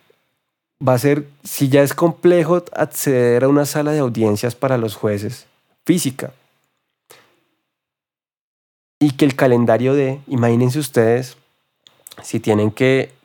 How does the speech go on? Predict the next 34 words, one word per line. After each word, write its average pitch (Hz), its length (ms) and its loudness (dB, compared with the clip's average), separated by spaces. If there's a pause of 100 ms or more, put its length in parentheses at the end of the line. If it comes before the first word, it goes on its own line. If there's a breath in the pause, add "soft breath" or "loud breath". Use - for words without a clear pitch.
que 107 140 -6
separarse 101 680 -2
los, 123 640 0
los, 104 420 -8
los 107 160 -10
aparatos, 98 540 -6
¿no? 127 140 -2
Las 101 200 -4
gafas 113 500 -2
y 104 40 -10
los 98 160 -12
controles. - 560 -10 (880 loud breath)
Imagínense 113 480 2
ustedes, 101 420 -2
todos 147 240 4
estos 151 200 -4
implementos 131 640 0 (480 loud breath)
no 107 220 0
hay. 220 160 -10 (640)
Porque 110 440 -2
ay-, 104 280 -8
eh, 101 200 -2
ayer 104 240 -2
lo 139 140 0
tuvo 156 320 2
la, 156 280 0
el 123 200 -4
Tribunal 110 640 -2
de, 123 160 2
de, 117 640 -4
de 113 340 -6
Administrativo 107 560 -2
de 98 60 0
Magdalena. 123 520 0